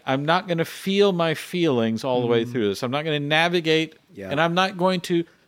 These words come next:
Speaker 1: let myself get emotionally overloaded with worry and fear and doubt and all that. You have to get to sort of a place of a mental toughness where you say, "I know this is the right thing.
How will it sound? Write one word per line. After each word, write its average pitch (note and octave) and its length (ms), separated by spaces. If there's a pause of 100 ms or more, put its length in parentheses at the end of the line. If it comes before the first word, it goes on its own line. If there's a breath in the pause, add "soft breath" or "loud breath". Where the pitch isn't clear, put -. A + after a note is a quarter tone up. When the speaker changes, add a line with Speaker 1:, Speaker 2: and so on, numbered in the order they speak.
(120)
Speaker 1:
let E3 480
myself D#3+ 480
get D#3 220
emotionally C#3+ 680
overloaded C#3 720
with A2+ 180
worry D3 560
and A#2+ 160
fear C#3+ 320
and C3 160
doubt A#2+ 340
and A2+ 120
all A2 140
that. A2 240 (380)
You A#2+ 120
have D#3+ 220
to E3+ 80
get D#3+ 240
to D3 140
sort D3 200
of C3+ 60
a - 60
place D3 260
of B2+ 120
a A#2+ 100
mental D3+ 340
toughness C#3+ 640 (440)
where C#3 120
you C#3 120
say, C#3 400 (440)
"I D#3 320
know D#3+ 440
this D#3 240
is C3+ 140
the C#3+ 100
right A#2+ 320
thing. G2+ 280